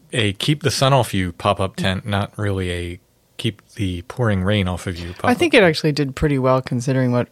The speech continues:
Speaker 2: what its real intent is.
Speaker 1: Yes, and Chad saved the day with a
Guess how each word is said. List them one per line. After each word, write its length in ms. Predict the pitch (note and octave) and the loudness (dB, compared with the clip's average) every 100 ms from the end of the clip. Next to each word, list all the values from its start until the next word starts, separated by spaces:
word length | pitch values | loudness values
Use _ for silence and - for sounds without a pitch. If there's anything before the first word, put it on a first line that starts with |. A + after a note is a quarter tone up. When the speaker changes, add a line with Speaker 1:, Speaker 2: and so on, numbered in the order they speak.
| - | -6
Speaker 2:
what 180 | C3+ | -4
its 320 | B2 - - - _ _ _ _ - - | -4 -6 -8 -10 _ _ _ _ -20 -8
real 240 | D3 C#3+ C3+ | 0 2 4
intent 480 | B2 - C3 B2 A#2+ | 2 2 0 0 0
is. 340 | A#2 B2 - - | -2 -2 -6 2
Speaker 1:
Yes, 380 | A#2+ G2 - | 2 2 -2
and 220 | - A#2+ G2+ | -2 2 2
Chad 340 | - A#2 G2+ | 4 4 2
saved 260 | - G#2+ F#2 | 2 2 4
the 100 | G2+ | 2
day 180 | G#2 G2+ | 4 4
with 180 | F#2+ - | 2 0
a 200 | G2 E2 | 0 -2